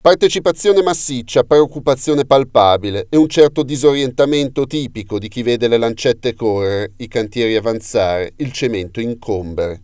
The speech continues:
La mattinata in via Selene, a Varese, ha messo in campo tanti approcci, quelli più intransigenti e quelli più dialogici, figure nostalgiche e altre protese verso un futuro che vorrebbero contribuire a scrivere.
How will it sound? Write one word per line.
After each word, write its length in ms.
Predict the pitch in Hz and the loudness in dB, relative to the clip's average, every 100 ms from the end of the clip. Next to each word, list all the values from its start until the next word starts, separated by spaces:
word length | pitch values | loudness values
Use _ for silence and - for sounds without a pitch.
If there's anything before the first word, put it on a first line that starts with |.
| - - - - | -20 -20 -20 -4
La 100 | 131 | 0
mattinata 480 | 139 135 139 131 131 | 0 0 -2 -2 -4
in 80 | |
via 160 | 117 127 | -2 -2
Selene, 500 | - 117 123 131 131 | -2 -2 0 0 -2
a 60 | 90 | -2
Varese, 540 | 95 107 110 101 - | 0 0 0 -2 -6
ha 80 | - | -4
messo 220 | 135 131 123 | -4 -4 -6
in 80 | |
campo 360 | 107 113 101 110 | -2 -2 -2 -4
tanti 300 | 110 107 107 | -4 -4 -4
approcci, 640 | 98 131 117 110 - 117 - - | -4 0 0 0 -8 -10 -12 -18
quelli 260 | - 160 156 | 0 2 2
più 120 | 156 | -4
intransigenti 880 | 127 - 120 113 120 107 151 147 147 | -8 0 0 0 -6 -4 -4 -4 -6
e 60 | 143 | -4
quelli 260 | 151 147 | -4 -6
più 140 | 135 151 | -8 -8
dialogici, 840 | 135 139 107 90 90 98 - 92 - - | 0 2 2 0 -4 -10 -12 -12 -16 -20
figure 420 | - 135 123 131 | -10 -8 -2 0
nostalgiche 840 | 120 110 - 139 135 131 135 135 127 | 0 -2 2 4 4 2 -6 -8 -4
e 100 | 139 | 2
altre 320 | 147 151 151 | 4 4 0
protese 680 | 131 143 135 120 101 95 107 | 0 -2 0 -2 -2 -4 -2
verso 320 | 113 113 - | 0 0 -2
un 100 | 107 | -8
futuro 640 | 101 - 127 117 90 85 - | -8 -10 -10 -10 -8 -8 -8
che 120 | 131 | -6
vorrebbero 480 | 113 123 135 131 117 | 0 2 2 -2 -4
contribuire 680 | 139 135 135 131 135 143 143 | -6 -8 -6 -8 -6 -4 -4
a 20 | |
scrivere. 580 | 139 - 104 85 85 | -4 -4 -4 -6 -8